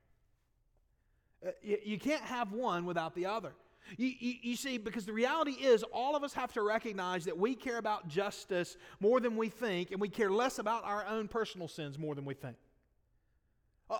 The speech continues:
almost all of us care more about justice in a generic sense than we care about our own personal sins, right?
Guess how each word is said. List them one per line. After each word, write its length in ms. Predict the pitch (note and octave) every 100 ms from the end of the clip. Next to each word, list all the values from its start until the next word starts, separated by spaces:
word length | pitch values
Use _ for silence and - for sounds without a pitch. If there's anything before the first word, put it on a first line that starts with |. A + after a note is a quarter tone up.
| -
almost 340 | C#4+ C#4+ -
all 320 | - B3 C#4
of 80 | A#3
us 220 | G#3 F#3
care 240 | - B3 G#3
more 720 | G3+ D4 C4+ D#3 D#3 F3 G3+ - -
about 280 | G#3 G3 E3+
justice 520 | E3 B3+ C4 C4+ B3
in 160 | G3+ G3
a 60 | E3+
generic 480 | E3+ F#3+ A3 A#3
sense 480 | - - B3 F3 E3+
than 100 | G3+
we 80 | F#3+
care 160 | G3+ G#3
about 160 | F3+
our 160 | E3+ E3
own 240 | F3+ G#3
personal 420 | G#3 F#3+ - F3+
sins, 460 | E3+ E3+ D3 B2 F#3 - _ _ _ _ _ _ _ _
right? 300 | F3+ A3+